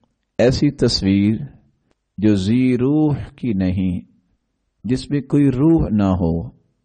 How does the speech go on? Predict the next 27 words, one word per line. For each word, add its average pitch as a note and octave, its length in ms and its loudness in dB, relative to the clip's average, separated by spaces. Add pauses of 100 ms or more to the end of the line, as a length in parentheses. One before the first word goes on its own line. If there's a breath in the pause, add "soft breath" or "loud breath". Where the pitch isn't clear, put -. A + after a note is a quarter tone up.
(340)
درخت F#2 600 -2
ہیں، F#2+ 260 -4 (1040)
سورج F#2+ 520 0
اور D#2+ 160 2
چاند F#2 600 -2
ہے، F2+ 260 -6 (1080)
ستارے F#2 600 0
اور E2+ 220 -2
نہریں G2 540 -2
اور E2 200 -6
پہاڑ F2+ 580 -4
ہیں F#2+ 200 -10
اور - 380 -6
اس C3 180 -2
طرح A#2+ 280 2
کی G2 180 -4
دیگر F2 340 0 (100)
اشیاء، F2 500 -4 (600)
تو B2 80 -6 (120)
اس F3+ 160 -2
کو C#3+ 280 -2
علماء F#2 360 0
نے G2 160 -4
جائز F#2 480 -4
قرار F2 260 -8
دیا D2 340 -12
ہے - 140 -20